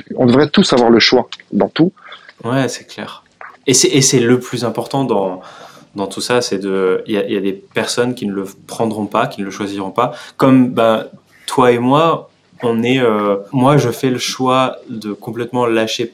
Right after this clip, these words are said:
Speaker 2: le fait que j'utilise Touch I D et je lâche mes données comme elles veulent et je fais pas trop attention.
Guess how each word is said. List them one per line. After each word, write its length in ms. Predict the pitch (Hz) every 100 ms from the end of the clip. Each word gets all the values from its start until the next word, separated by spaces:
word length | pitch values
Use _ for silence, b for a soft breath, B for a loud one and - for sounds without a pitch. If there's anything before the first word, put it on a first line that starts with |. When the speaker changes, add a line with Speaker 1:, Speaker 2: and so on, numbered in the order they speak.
| -
Speaker 2:
le 240 | 117 110
fait 280 | 107 - 117
que 160 | - 107
j'utilise 460 | 104 - 110 110
Touch 240 | - 107 -
I 140 | 104
D 360 | 101 101 104 98
et 60 | 95
je 160 | 104
lâche 320 | 98 107 110
mes 100 | 107
données 300 | 98 104 101
comme 220 | 101 101 101
elles 140 | 98
veulent 340 | 98 104 104
et 40 | 98
je 160 | -
fais 140 | - 92
pas 140 | 104
trop 180 | - 104
attention. 500 | 95 98 - 120